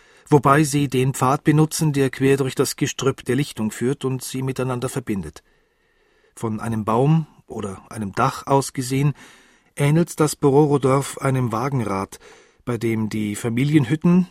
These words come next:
den Kreisbogen, die Pfade, die Speichen und das Männerhaus die Narbe bilden.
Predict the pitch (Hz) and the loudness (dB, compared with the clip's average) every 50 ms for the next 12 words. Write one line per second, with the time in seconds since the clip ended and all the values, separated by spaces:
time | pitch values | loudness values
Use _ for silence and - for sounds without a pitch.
0 | _ _ - 131 127 113 117 113 113 127 139 - - - 151 147 147 - 165 170 | _ _ -4 -2 -2 -2 -2 0 0 0 -2 -2 -2 0 2 2 2 2 2 0
1 | 160 - _ _ _ _ _ _ - 120 - - - 127 117 120 127 135 151 156 | 0 -2 _ _ _ _ _ _ -10 -10 -6 -4 -2 -2 0 0 2 2 2 0
2 | 151 - _ - - - - - 110 107 120 120 - 160 165 165 - - - _ | 0 -4 _ -10 -8 -8 -6 -6 -6 -6 -6 -6 -4 -2 -2 -4 -4 -10 -20 _
3 | _ _ _ _ - 143 135 123 - - - 123 113 - 117 107 113 127 123 113 | _ _ _ _ -6 -4 -4 -4 -4 -6 -6 -6 -4 -4 -4 -2 -2 -2 -2 -2
4 | 120 135 147 147 - - - - - 160 151 143 123 113 110 101 98 90 - 95 | -2 -2 -2 -4 -6 -10 -14 -8 -4 -2 -2 0 0 -2 -4 -4 -6 -8 -10 -10
5 | 87 92 87 90 92 90 | -12 -12 -12 -12 -14 -14